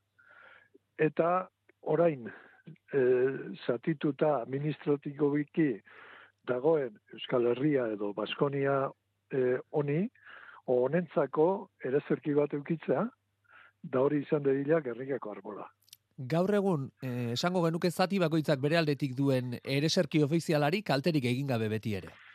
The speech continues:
Speaker 1: Noske, guk, e, beti errespetatzen dugu, e, eremu administratibo bakoitzak daukan ereserki, ereserkia, dauka, dauzkan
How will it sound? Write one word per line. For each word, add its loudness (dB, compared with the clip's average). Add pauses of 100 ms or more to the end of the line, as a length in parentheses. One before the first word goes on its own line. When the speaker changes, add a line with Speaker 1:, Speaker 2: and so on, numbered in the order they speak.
(480)
Speaker 1:
Noske, -2 (280)
guk, 0
e, 4 (120)
beti 0
errespetatzen -2
dugu, 2 (280)
e, -2 (320)
eremu 0
administratibo -2
bakoitzak 0 (720)
daukan -2
ereserki, -4 (420)
ereserkia, 0
dauka, -2 (720)
dauzkan 0